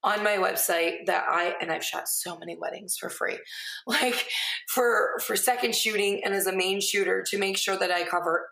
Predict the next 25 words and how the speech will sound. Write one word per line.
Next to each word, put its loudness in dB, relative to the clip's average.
every 0
religion, 2
every 2
sexual 2
orientation, -2
every 0
race, 0
everything, 0
because 2
I 0
fully, 4
wholeheartedly 2
believe 0
that 2
if 0
someone 0
is 2
on 4
your 2
website 2
for -2
more 0
than -6
thirty 2
seconds 2